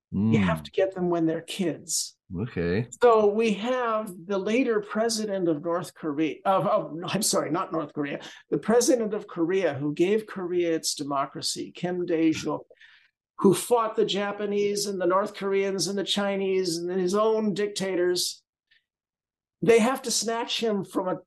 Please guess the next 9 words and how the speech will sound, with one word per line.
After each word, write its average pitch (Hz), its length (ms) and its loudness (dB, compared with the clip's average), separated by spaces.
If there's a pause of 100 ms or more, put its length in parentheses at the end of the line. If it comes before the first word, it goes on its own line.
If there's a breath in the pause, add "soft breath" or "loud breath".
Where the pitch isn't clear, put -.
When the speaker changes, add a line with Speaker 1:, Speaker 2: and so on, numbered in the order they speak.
Speaker 1:
Japanese-run 185 1900 -2
classroom 170 680 -2
in 143 100 -6
nineteen 151 440 -4
thirty 143 500 0
when 147 200 -6
he 147 180 0
was 143 160 0
fourteen 147 760 -4